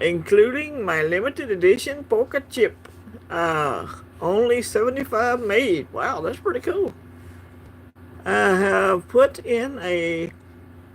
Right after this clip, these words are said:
nineteen fifty-three Scottish shilling, uh, as well. Keep up the good work with the channel. All the best, Nemo. Sweet. Pretty awesome.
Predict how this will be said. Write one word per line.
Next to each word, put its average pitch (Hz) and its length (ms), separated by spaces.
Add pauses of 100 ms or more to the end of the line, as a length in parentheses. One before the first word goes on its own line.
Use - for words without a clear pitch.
(140)
nineteen 254 640
fifty-three 247 840
Scottish - 720
shilling, 214 760 (1080)
uh, 151 260
as 160 280
well. 170 400
Keep 233 240
up 240 160
the 196 120
good 214 200
work 196 340
with 220 220
the - 80
channel. 254 460
All 185 240
the 190 100
best, 220 520 (100)
Nemo. 175 840 (500)
Sweet. - 560 (1400)
Pretty 123 200
awesome. 131 340